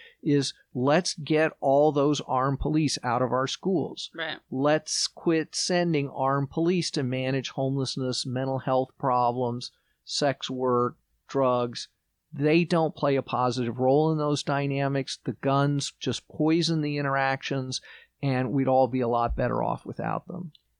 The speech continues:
Speaker 2: And do any countries have models that you think are good?
Speaker 1: A lot of places have bits and pieces.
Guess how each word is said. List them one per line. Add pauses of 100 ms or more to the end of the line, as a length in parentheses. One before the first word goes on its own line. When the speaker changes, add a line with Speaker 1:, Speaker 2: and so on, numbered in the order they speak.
(160)
Speaker 2:
And
do
any
countries
have
models
that
you
think
are
good? (960)
Speaker 1:
A
lot
of
places
have
bits
and
pieces.